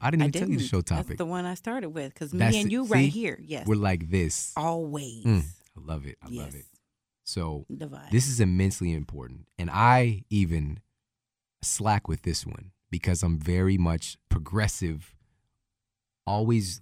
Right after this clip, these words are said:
Speaker 1: looking like my modus operandi is to grow. You know, every
Speaker 2: Yes.
Speaker 1: day I wanna progress and be better.
Speaker 2: Yes.
Speaker 1: And, but the thing is, I'm measuring me against me.
Speaker 2: Right.
Speaker 1: And
Speaker 2: Not
Speaker 1: that's a
Speaker 2: somebody
Speaker 1: big,
Speaker 2: else.
Speaker 1: powerful distinction.
Speaker 2: Mm-hmm.
Speaker 1: Okay.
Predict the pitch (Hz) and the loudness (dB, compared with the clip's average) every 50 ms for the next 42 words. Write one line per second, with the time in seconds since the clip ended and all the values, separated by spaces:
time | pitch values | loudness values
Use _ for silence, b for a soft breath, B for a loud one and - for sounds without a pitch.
0 | 80 80 80 98 104 101 - 101 92 87 82 80 - 85 92 98 104 110 95 87 | -14 -10 -4 -4 -4 -2 -2 -2 -2 -2 -2 -4 -4 -2 0 0 0 -2 -2 -2
1 | 90 92 104 110 110 - - 107 95 - 95 87 87 92 95 92 82 78 76 73 | -2 0 2 2 2 2 0 0 -2 0 -2 -2 0 0 0 0 -2 -4 -6 -6
2 | 71 71 87 - _ _ _ _ - - - - - 78 73 - 73 62 57 - | -8 -12 -14 -16 _ _ _ _ -8 -6 -6 -6 -6 -8 -10 -12 -14 -16 -16 -18
3 | _ _ _ _ _ _ _ _ _ _ _ - 78 76 - - - 107 104 123 | _ _ _ _ _ _ _ _ _ _ _ -8 -8 -6 -6 -4 -2 0 2 4
4 | 123 104 98 95 90 87 82 80 73 73 - - - 78 76 73 71 69 - - | 2 4 4 2 0 0 -2 -2 -4 -6 -6 -6 -6 -4 -4 -6 -8 -12 -14 -14
5 | - 80 76 80 78 71 80 - 62 65 64 87 - - 156 151 131 123 - - | -12 -12 -10 -10 -10 -10 -12 -14 -14 -14 -16 -16 -14 -10 -8 -8 -8 -8 -12 -16
6 | - - _ _ _ _ _ _ _ _ _ _ _ - 85 85 85 82 82 80 | -20 -20 _ _ _ _ _ _ _ _ _ _ _ -4 -2 0 0 0 0 -2
7 | 76 - - - - - - 135 131 123 113 - - 98 104 104 104 110 113 104 | -2 -2 -4 -4 -2 0 2 4 4 4 4 2 2 4 6 8 8 8 8 8
8 | 107 113 107 98 92 95 107 123 160 196 214 - - 104 95 110 98 85 - - | 6 6 6 6 8 8 8 8 6 6 2 0 0 2 4 6 6 6 4 2
9 | 76 78 73 - - - _ _ _ _ _ _ _ _ _ _ _ _ _ _ | 0 0 0 -2 -6 -14 _ _ _ _ _ _ _ _ _ _ _ _ _ _
10 | _ _ _ _ _ 135 131 131 127 117 - _ _ - - 92 104 110 - 120 | _ _ _ _ _ -14 -12 -12 -12 -14 -16 _ _ -4 0 2 2 4 4 4
11 | 107 151 147 - 120 131 135 131 - - - 123 127 - - 117 117 117 113 - | 4 4 6 6 8 8 8 6 4 2 -4 -4 -4 0 4 6 8 8 8 6
12 | - 104 95 85 90 - - - 95 87 85 - - - - 95 - 139 135 135 | 6 2 2 4 2 0 0 0 0 0 0 -2 -6 -8 -10 -10 -10 -10 -8 -8
13 | 135 127 135 139 139 151 165 - _ _ _ _ - 95 85 - 85 80 76 73 | -8 -8 -8 -6 -6 -6 -6 -10 _ _ _ _ -12 -10 -6 -2 -2 -2 -2 -4